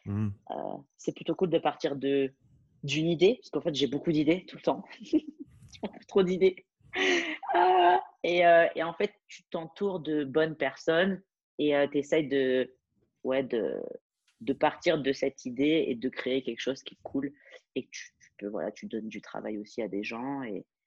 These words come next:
Speaker 2: et tout le monde travaille ensemble et ça, c'est sympa.
Speaker 1: Mhm.
Speaker 2: Donc ça, voilà, c'est deux activités, euh,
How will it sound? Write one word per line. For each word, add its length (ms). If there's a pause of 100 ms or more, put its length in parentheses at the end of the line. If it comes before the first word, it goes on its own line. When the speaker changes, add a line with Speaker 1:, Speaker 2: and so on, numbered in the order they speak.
(260)
Speaker 2:
et 80
tout 120
le 60
monde 100
travaille 240
ensemble 340
et 40
ça, 120
c'est 140
sympa. 340 (260)
Speaker 1:
Mhm. 200 (300)
Speaker 2:
Donc 120
ça, 140
voilà, 220
c'est 200
deux 300
activités, 720
euh, 140